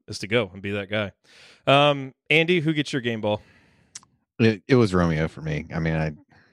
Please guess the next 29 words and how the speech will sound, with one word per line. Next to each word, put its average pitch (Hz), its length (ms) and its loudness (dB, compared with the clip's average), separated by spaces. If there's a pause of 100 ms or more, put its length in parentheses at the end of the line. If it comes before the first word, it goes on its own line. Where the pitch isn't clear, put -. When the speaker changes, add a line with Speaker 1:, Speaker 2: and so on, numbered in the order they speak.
(680)
Speaker 2:
I 78 120 -2
don't, 71 160 -8 (100)
I 80 40 -2
don't 78 100 -2
know 147 80 2
Speaker 1:
You, 170 60 4
you - 0 -
Speaker 2:
there's 165 80 2
Speaker 1:
wanna 151 100 4
give - 60 2
Speaker 2:
really 151 120 2
Speaker 1:
somebody 143 280 4
Speaker 2:
another 107 120 4
Speaker 1:
honorable 120 220 0
mention? 120 260 -4
I 120 40 -2
mean, 127 100 2
I, 151 160 4
I'm 165 120 6
going 160 220 6
Romeo 135 300 2
too, 117 180 0
but 110 100 -6
I'm 110 80 -2
gonna 113 120 -4
give 107 180 -4
somebody 107 300 -4
honorable 98 280 -6
mention. 95 340 -12